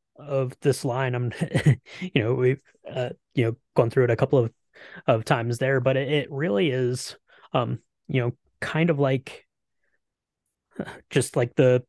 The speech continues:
the film itself, the abstract film, this line is very open to interpretation. Is, you know, is the Force, is it, is it, is something physical? Is it something that's good? Is it something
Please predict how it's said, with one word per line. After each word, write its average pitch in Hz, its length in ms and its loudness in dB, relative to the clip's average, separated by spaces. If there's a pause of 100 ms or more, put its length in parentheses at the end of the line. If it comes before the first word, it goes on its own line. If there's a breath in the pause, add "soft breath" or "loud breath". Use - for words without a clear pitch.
the 123 100 4
film 135 220 2
itself, - 400 0
the 120 140 -2
abstract 123 420 -6
film, 143 280 2
this 117 180 -2
line 147 300 0
is 113 100 0
very 117 240 0
open 120 300 0
to 120 280 -2 (440 loud breath)
interpretation. 120 760 0
Is, 110 380 -8
you 123 140 -4
know, 117 180 -4
is 120 240 0
the 131 100 0
Force, 127 400 0
is 113 160 0
it, 113 160 -2 (420 loud breath)
is 117 140 0
it, - 160 -6 (840)
is 131 100 2
something 117 300 0
physical? 175 480 4
Is 139 120 2
it 123 100 -4
something 120 440 -2
that's 110 220 -4
good? 165 320 4
Is 131 100 0
it 123 80 -6
something 120 400 -2